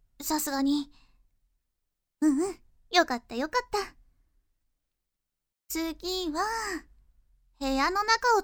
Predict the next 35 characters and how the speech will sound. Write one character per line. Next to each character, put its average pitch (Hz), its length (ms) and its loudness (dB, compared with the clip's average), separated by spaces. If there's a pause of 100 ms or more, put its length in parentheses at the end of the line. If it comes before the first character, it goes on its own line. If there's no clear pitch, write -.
チ 427 100 0
ェ - 20 4
ッ 392 40 4 (2500)
ク。 302 80 -6
で、 302 80 -4
こ 311 200 -2
っ 320 120 -4 (280)
ち 466 180 -4
も 381 200 0
普 339 240 0
通。 - 280 -6 (1200)
ベ 311 140 4
ッ 359 80 -4 (260)
ド 294 140 0
に 247 260 2 (120)
テ 320 160 -2
レ 359 200 0
ビ 294 200 -2
に 247 260 2 (160)
机 370 640 -4
に。 381 340 -6 (840)
う 330 220 2
わ、 370 200 4 (840)
本 427 380 -2
棚 349 240 2
の 311 100 2
中 320 320 0
は 254 220 0
勉 330 320 0
強 427 220 0
の 427 100 0 (160)
本 349 100 0
ば 359 120 4
っ - 20 8 (280)
か。 427 380 6